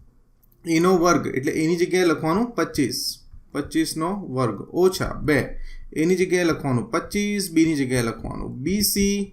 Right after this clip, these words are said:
વત્તા બી સીનો વર્ગ. શું થશે? પચીસનો વર્ગ છસો પચીસ, ઓછા પચીસ દુ પચાસ, પચાસ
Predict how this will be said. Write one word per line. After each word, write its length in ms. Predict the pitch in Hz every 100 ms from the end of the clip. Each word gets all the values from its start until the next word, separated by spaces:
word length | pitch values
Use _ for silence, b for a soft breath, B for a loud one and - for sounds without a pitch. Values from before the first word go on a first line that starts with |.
| b b b 120
વત્તા 540 | 156 190 - 180 185 190 - _ _ -
બી 500 | 131 135 175 202 208
સીનો 480 | 196 - 185 170 165 220 226 - - _ _ 135
વર્ગ. 360 | 135 147 107 120 - B B
શું 240 | - 214
થશે? 320 | 208 196 196 233 247
પચીસનો 540 | 160 175 190 185 180
વર્ગ 280 | 151 165 202 - - _ _
છસો 400 | - 190 - 214
પચીસ, 480 | 196 160 - 135 - - - - - - - -
ઓછા 400 | 196 202 160 117 - b b -
પચીસ 480 | 170 170 208 214 160
દુ 180 | 190 196
પચાસ, 560 | 196 190 170 135 - - -
પચાસ 560 | 147 175 175 180 190